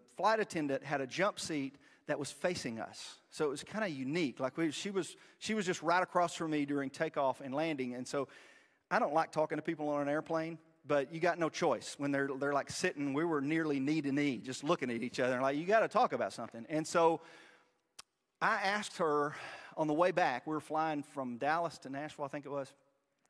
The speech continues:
and I asked her, I said, "What's it been like to fly this year?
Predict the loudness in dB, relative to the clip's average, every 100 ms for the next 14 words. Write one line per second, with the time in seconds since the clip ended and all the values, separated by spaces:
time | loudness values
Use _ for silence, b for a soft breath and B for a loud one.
0 | -16 -4 -2 0 -2 -4 -2 -2 -2 -6
1 | -8 b b b b b b b -8 -6
2 | -6 -6 -4 -2 -2 -4 -8 -16 -10 -6
3 | -4 -6 -14 B B B B -14 -14 -14
4 | -16